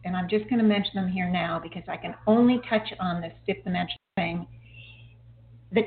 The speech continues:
tippy, tippiest tip of the iceberg, okay? So if you're interested in the fifth dimensional information,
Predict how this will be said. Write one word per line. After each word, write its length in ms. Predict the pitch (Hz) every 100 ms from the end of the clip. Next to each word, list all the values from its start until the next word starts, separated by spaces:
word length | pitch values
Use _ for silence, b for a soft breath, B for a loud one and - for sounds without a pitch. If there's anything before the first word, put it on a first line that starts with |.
| -
tippy, 320 | 349 302 -
tippiest 440 | 262 226 226 214 -
tip 200 | 214 -
of 140 | -
the 140 | 202
iceberg, 520 | 165 - - 101 - -
okay? 520 | - 208 214 247 - b b b - -
So 560 | 240 214 208 202 196 196
if 180 | 220 220
you're 200 | 233 233
interested 600 | 254 240 202 - - - - -
in 120 | 180
the 80 | 175 -
fifth 180 | 220
dimensional 460 | 220 202 190 - 180
information, 840 | 185 170 180 160 156 - 156 160